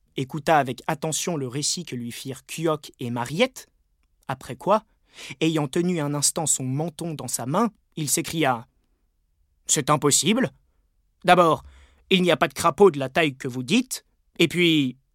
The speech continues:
une bête féroce, quelle qu'elle soit, n'aurait pas pu entrer dans la maison sans qu'on l'aperçût. Au surplus, nous allons bien voir. »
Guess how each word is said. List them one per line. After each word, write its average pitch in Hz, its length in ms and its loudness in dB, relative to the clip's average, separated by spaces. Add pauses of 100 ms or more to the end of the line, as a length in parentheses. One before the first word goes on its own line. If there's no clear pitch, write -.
une 139 240 -2
bête 151 320 0
féroce, 175 760 2
quelle 170 220 2
qu'elle 139 200 -6
soit, 220 360 4 (400)
n'aurait 156 280 4
pas 151 120 0
pu 156 180 -4
entrer 151 320 -2
dans 151 120 -4
la 131 120 -4
maison 139 320 -2
sans 180 200 2
qu'on 151 140 -8
l'aperçût. 175 560 2 (1400)
Au 160 100 -2
surplus, 190 540 -2 (280)
nous 151 220 0
allons 151 180 4
bien 147 140 0
voir. » 113 380 -10